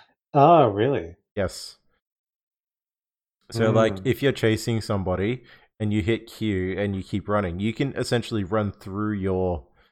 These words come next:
Speaker 2: uh, Q and it will, um, not, you know, it'll be, it'll seem short,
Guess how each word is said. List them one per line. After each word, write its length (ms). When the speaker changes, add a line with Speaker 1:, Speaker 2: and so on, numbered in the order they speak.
Speaker 2:
uh, 180
Q 540
and 180
it 100
will, 640
um, 380
not, 300
you 140
know, 100
it'll 240
be, 280
it'll 160
seem 280
short, 460